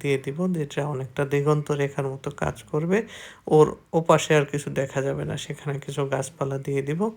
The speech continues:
এবার ঘরের পেছনে আমি কিছু কলা গাছ দিয়ে দিব। কলা গাছের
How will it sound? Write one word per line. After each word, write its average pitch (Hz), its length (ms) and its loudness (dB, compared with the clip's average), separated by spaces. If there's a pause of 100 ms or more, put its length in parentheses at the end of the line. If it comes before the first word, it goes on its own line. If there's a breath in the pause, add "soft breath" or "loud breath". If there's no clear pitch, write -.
(520 loud breath)
এবার 208 280 6
ঘরের 156 380 8 (380)
পেছনে 151 600 6
আমি 139 260 0
কিছু 143 240 -2
কলা 143 360 4
গাছ 139 380 -2
দিয়ে 135 200 0
দিব। 143 240 -4
কলা 139 300 -2
গাছের 135 360 -4